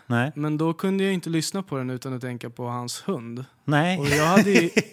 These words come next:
Speaker 1: <laughs>
Speaker 2: ingen relation till den här hunden.
Speaker 1: Nej, just det.
Speaker 2: Och då var det liksom, det, det togs ifrån lite av det här, äh, som, som jag hade känt innan. Nu,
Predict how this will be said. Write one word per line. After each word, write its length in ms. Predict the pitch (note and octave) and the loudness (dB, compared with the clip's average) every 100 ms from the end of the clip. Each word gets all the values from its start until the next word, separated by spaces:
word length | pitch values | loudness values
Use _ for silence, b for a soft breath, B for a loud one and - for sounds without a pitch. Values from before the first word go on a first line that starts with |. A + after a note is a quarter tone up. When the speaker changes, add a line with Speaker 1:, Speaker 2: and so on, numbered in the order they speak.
| - | -8
Speaker 1:
<laughs> 340 | - - - - | -6 -10 -6 2
Speaker 2:
ingen 240 | E3 F3 | 2 4
relation 540 | G3+ F#3 - C#3 B2+ A#2+ _ | 2 0 -2 -4 -4 -8 _
till 140 | C#3 | -6
den 100 | C3 | -6
här 60 | B2 | -4
hunden. 440 | C#3 F#3+ A#2+ - - | -2 -2 -2 -10 0
Speaker 1:
Nej, 260 | C#3 F3 | 2 4
just 200 | A3+ A3 | 2 -2
det. 80 | - - b b | -10 -14 b b
Speaker 2:
Och 100 | D3 | -2
då 100 | D3 | 0
var 140 | E3+ G#3 | 2 0
det 60 | G#3 | 0
liksom, 420 | F#3 F#3 E3 D#3 | -2 -2 -2 -2
det, 260 | E3 D#3+ E3 | -2 -2 -4
det 120 | D3+ | -6
togs 280 | D#3 F3+ D#3+ | -4 -4 -6
ifrån 320 | E3+ - G#3+ | -6 -2 0
lite 260 | F3+ C3+ C#3 | 0 -2 -4
av 240 | C3+ B2+ | -4 -4
det 100 | B2+ | -4
här, 160 | B2 A#2+ A#2+ A#2 | -6 -6 -8 -8
äh, 60 | |
som, 440 | B2 B2+ B2+ B2+ - - | -8 -8 -8 -10 -12 -18
som 360 | - - C#3 | -14 -8 -2
jag 80 | D3+ | 0
hade 180 | E3+ C3+ | 0 -2
känt 200 | C3+ B2 | -8 -8
innan. 300 | C#3 C#3 B2 | -6 -6 -4
Nu, 280 | C#3 C#3 | -4 -4